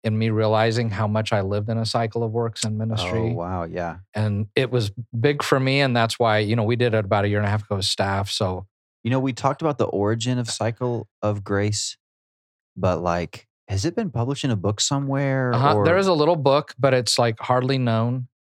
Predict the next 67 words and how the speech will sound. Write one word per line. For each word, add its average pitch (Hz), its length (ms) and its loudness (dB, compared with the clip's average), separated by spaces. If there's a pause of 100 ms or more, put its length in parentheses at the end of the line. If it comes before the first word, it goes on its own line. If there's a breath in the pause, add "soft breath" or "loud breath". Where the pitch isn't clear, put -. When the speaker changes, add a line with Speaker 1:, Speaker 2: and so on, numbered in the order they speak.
(600)
Speaker 2:
So 117 100 0
Speaker 1:
by 113 100 4
Speaker 2:
not 135 200 4
a - 20 4
lot 120 160 4
of 117 80 2
Speaker 1:
anybody. 120 140 2
Speaker 2:
people 110 160 0
probably 98 320 -2
know 90 320 -2
about 80 260 -8
the - 60 -18
Cycle - 200 -8
Speaker 1:
Yeah, 110 200 2
Speaker 2:
of 101 80 -2
Grace, 123 180 2
Speaker 1:
it's, - 160 0
Speaker 2:
maybe. - 120 -2
Speaker 1:
I 123 120 4
had 139 180 2
never 117 340 2
heard 107 180 0
of 139 80 -2
it, 202 160 -4 (140)
Speaker 2:
Which 101 160 -4
Speaker 1:
you - 40 2
Speaker 2:
is 123 60 0
Speaker 1:
know? 113 100 2
Speaker 2:
so 120 140 2
weird, 107 320 0
'cause 98 260 -2 (100)
this 127 200 -2
seems 151 300 -2
like 98 340 -2
day 98 200 0
one 92 360 -2
stuff 87 400 -4
for 80 100 -12
following 80 320 -4
Speaker 1:
Yes. 107 200 -2
Speaker 2:
Jesus. 73 500 -10 (240)
Speaker 1:
Yeah, 123 240 0
I 127 120 4
think 139 180 0
for 127 80 0
anybody 143 220 4
who 135 60 0
follows 131 240 4
Jesus, 131 360 0
I 131 80 4
think 135 180 0
people 120 220 -2
in 110 100 0
ministry, 143 380 0
I 135 140 2
wish 127 200 2
somebody 131 360 2
had 107 120 0
shared 120 220 0
this 117 180 0
with 113 120 -2
me 113 160 0
when 110 160 0
I 98 80 -2
started 113 360 0
ministry, 147 440 -2
not 123 360 2